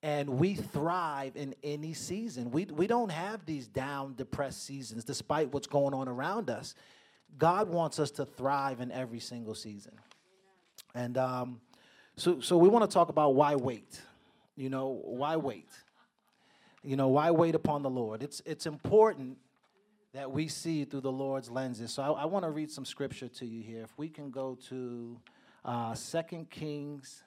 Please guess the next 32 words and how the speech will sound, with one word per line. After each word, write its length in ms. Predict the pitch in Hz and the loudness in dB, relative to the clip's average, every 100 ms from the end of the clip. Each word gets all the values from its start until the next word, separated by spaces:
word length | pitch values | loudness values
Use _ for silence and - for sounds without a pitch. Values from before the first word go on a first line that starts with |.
| _ | _
six, 840 | - - - 151 117 - - - - _ _ _ _ _ | -20 -18 -12 -12 -12 -16 -20 -20 -20 _ _ _ _ _
eight 320 | - 143 151 - _ _ _ | -4 -2 -2 -6 _ _ _
to 120 | - 127 | -12 -4
eighteen. 540 | 131 131 - 123 107 107 - _ _ _ _ _ _ - - | -2 -2 -4 -4 -4 -10 -18 _ _ _ _ _ _ -20 -10
Um, 520 | 123 123 123 123 120 | -6 -4 -4 -4 -4
and 120 | 131 | -4
this 140 | 165 202 | -4 -2
is, 220 | 170 - - - _ | -6 -8 -20 -20 _
just 200 | - 147 | -10 -10
to 60 | 143 | -10
kinda 260 | 131 147 139 | -8 -8 -6
give 180 | 147 | -6
you 60 | 139 | -6
a 40 | |
bit 140 | 127 135 | -6 -4
of 140 | 131 | -4
a 200 | 127 127 117 | -6 -8 -6
backstory, 480 | 139 131 - 131 127 | -8 -8 -8 -8 -8
this 160 | 131 | -8
is 100 | 147 | -8
when 200 | 143 143 | -6 -4
the, 260 | 135 135 131 | -4 -4 -4
uh, 260 | 127 127 120 - _ _ - | -4 -6 -8 -14 _ _ -2
Israelites 680 | 196 156 160 147 135 123 - | 0 2 0 0 -4 -8 -8
were 200 | 135 127 | -6 -6
at 180 | 139 | -6
war 260 | 131 143 135 | 0 4 4
with 180 | 131 - | 2 -2
the 280 | 131 123 123 135 | -4 -4 -6 -4
Arameans. 800 | 131 127 131 120 104 117 - - _ - - - | -2 -2 -4 -6 -8 -12 -16 -20 _ -20 -20 -8
And, 300 | 127 131 127 | -6 -4 -2
um, 520 | 131 131 123 120 110 | -2 -4 -4 -8 -10